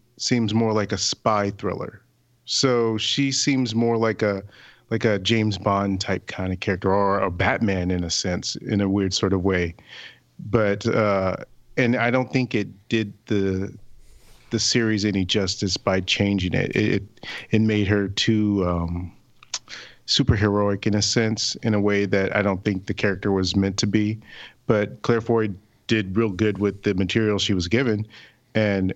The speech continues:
I think there's solid points within the movie. It's just that, in fact, I feel like if I had not seen those other movies and went into this cold, I probably would have liked it m-, way more, because I had no frame of reference. But having that frame of reference really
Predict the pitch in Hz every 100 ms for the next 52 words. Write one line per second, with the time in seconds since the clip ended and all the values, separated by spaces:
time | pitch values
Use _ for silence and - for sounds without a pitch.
0 | - 104 104 113 107 110 101 - 175 139
1 | 117 110 98 - 117 107 98 - 95 110
2 | 101 98 143 135 104 98 101 - - _
3 | - 110 - 117 - 110 - 131 117 143
4 | 160 123 113 - 151 127 113 117 113 117
5 | 113 104 113 117 113 123 117 110 101 113
6 | 120 123 123 135 120 104 104 104 110 113
7 | - 117 123 - 135 135 - 120 117 113
8 | 101 98 92 98 98 98 82 107 101 101
9 | 107 104 98 95 - 113 - - 107 107
10 | 98 90 - - - - 113 98 104 95
11 | 104 92 - 110 95 90 107 104 95 90
12 | - 101 113 123 120 101 113 104 95 110
13 | - 90 90 - - - - - - 127
14 | 120 110 110